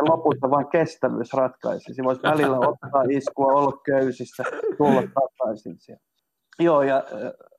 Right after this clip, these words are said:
areenassahan tämä on mahdollista, ei ole aikarajoja. Mutta siis, pitäisikö Yleisradion keskeyttää tai harventaa päivittäisiä urheiluruudun lähetyksiä? Mä lähden siitä, että meidät, me ollaan sellaisia syöttöpossuja oltu urheilun suhteen kiihtyvällä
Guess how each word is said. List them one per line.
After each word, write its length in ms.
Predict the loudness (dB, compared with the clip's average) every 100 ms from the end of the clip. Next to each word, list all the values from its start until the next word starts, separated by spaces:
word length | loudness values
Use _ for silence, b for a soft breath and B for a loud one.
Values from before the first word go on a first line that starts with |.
| -20 -10 0
areenassahan 680 | 2 2 0 -2 -4 -6
tämä 220 | -2 0 0
on 80 |
mahdollista, 580 | 2 0 0 -6 -10 -6
ei 60 | -2
ole 140 | 0
aikarajoja. 480 | 0 0 -4 -8 -12 -16 b
Mutta 320 | -4 -4 -2 -4
siis, 300 | -2 -2 -2
pitäisikö 340 | -2 -2 0
Yleisradion 720 | 0 2 2 2 0 0 0 0
keskeyttää 600 | 0 0 -2 -4 -2 -4
tai 180 | 0 0
harventaa 560 | 2 0 -2 -4 -6 -2
päivittäisiä 680 | 0 0 -2 -4 -4 -2 -2
urheiluruudun 640 | -2 -2 -4 -4 -4 -4 -4
lähetyksiä? 400 | -6 -10 _ _ _ _ _ _ _ _ _ _ -2
Mä 140 | 0 2
lähden 220 | 2 2
siitä, 460 | 0 0 2 2
että 240 | 0 0 -4 -6 -4
meidät, 340 | 0 0 0
me 80 | -2
ollaan 160 | 0
sellaisia 260 | -2 -2 -4
syöttöpossuja 1200 | -6 -2 -2 -2 -6 -4 -2 -2 -4 -6 -4 -4 B B B
oltu 440 | -2 -2 0 0 0
urheilun 440 | 2 0 0 -4
suhteen 640 | -2 -2 -4 _ -4 -4
kiihtyvällä 540 | -2 -2 -2 -2 0